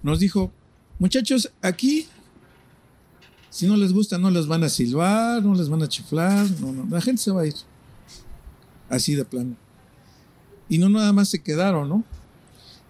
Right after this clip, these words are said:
Pero el, la historia que, que a mí me enganchó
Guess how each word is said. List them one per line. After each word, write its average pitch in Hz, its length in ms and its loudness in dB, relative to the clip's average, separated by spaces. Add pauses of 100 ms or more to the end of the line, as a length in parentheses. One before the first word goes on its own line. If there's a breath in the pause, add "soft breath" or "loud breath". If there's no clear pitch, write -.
(140)
Pero 160 540 0
el, 151 420 -4
la 160 100 0
historia 202 380 0 (300)
que, 131 420 -2
que 143 120 -2
a 139 40 -2
mí 165 140 2
me 180 160 2
enganchó 151 580 -2